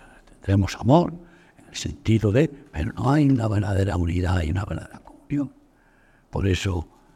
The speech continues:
en nuestro ministerio de cuatro columnas, evangelismo, discipulado, obra social y economía del reino, el énfasis es orar y hacer discípulos,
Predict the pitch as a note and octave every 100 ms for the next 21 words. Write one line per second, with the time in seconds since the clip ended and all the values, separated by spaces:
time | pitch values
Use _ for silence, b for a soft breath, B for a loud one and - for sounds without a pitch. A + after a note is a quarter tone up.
0 | b b b - G2+ G2 G#2+ G2 F#2+ F2+
1 | - G2 D#2 D#2 D#2 - _ _ _ _
2 | _ _ _ _ _ - F#2+ E2 E2 -
3 | - G2+ - - F2+ F2+ E2+ F2+ - -
4 | - D#2+ - - D2+ D2 - - C#2+ D2+
5 | D2 E2+ E2+ D#2+ - E2+ D#2 E2+ D#2+ b
6 | b b - F2+ - D#2 F2+ D2 D#2+ F#2
7 | D#2+ D2 E2 b b b b _ - F2+
8 | G#2 G2 - F2 - - D#2+ - E2 -
9 | - - _ _ _ _ _ _ _ -
10 | A2+ G2+ A2+ A#2+ B2+ _ _ _ _ _
11 | _ _ _ _ - - G2 A2 D#2+ C#2+
12 | - - - - - -